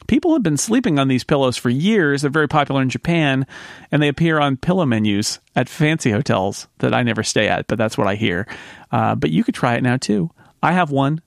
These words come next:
It is totally different from the other pillows I've had. It is incredibly supportive at night. Uh, I, I think that it's actually my favorite pillow to sleep on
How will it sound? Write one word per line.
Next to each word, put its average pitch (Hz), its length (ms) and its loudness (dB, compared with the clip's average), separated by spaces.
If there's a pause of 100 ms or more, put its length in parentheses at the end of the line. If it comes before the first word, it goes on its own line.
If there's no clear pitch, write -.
(220)
It 165 140 2
is 165 280 0 (100)
totally 185 360 2
different 143 280 0
from 131 140 0
the 127 100 2
other 120 160 0
pillows 113 320 0
I've 113 140 0
had. 101 260 -2 (400)
It 156 100 4
is 156 140 2
incredibly 202 760 0
supportive 120 440 0
at 110 80 -4
night. 104 280 0 (200)
Uh, 104 260 0
I, 135 340 -2
I 143 140 2
think 139 280 -2
that 135 160 2
it's 127 220 0
actually 139 380 2
my 127 160 2
favorite 139 360 0
pillow 131 360 2 (400)
to - 100 0
sleep 139 420 0
on 101 320 -4